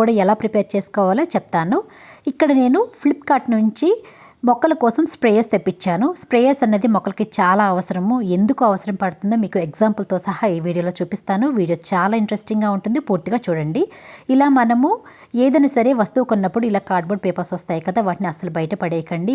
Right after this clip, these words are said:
వాటిని మీరు మొక్కలకి వాడుకోవచ్చు, మల్చింగ్‌గా వాడుకోవచ్చు, లేదంటే చిన్న పీసెస్‌గా కట్ చేసి మీరు కంపోస్ట్‌లో కూడా వాడుకోవచ్చు. ఇందులో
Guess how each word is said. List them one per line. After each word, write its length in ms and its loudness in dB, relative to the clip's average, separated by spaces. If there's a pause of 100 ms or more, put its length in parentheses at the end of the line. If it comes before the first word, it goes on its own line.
(100)
వాటిని 340 -2
మీరు 260 -4
మొక్కలకి 400 -6
వాడుకోవచ్చు, 640 -2 (140)
మల్చింగ్‌గా 400 -4
వాడుకోవచ్చు, 560 -4
లేదంటే 320 -4 (100)
చిన్న 280 0
పీసెస్‌గా 360 -4 (240)
కట్ 240 -8
చేసి 220 -4 (140)
మీరు 140 -2 (100)
కంపోస్ట్‌లో 480 -4
కూడా 160 -4
వాడుకోవచ్చు. 640 -4 (540)
ఇందులో 220 -2